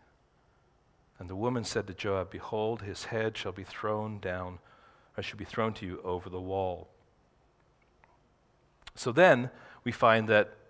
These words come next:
the scoundrel is killed. The woman went to all the people in her wisdom. Isn't that interesting? She used her wisdom. She must have been a leader in the city.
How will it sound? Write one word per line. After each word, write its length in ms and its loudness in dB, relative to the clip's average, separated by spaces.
the 120 -4
scoundrel 580 0
is 160 -6
killed. 560 -4
The 100 -8
woman 220 -4
went 240 2
to 80 -10
all 160 4
the 80 -4
people 520 -2
in 180 -4
her 160 -2
wisdom. 380 0
Isn't 180 -8
that 80 -6
interesting? 400 -12
She 140 -8
used 380 -6
her 100 -10
wisdom. 280 -8
She 140 -8
must 180 -4
have 80 -12
been 120 -6
a 40 -4
leader 300 -4
in 80 -8
the 60 -10
city. 400 -4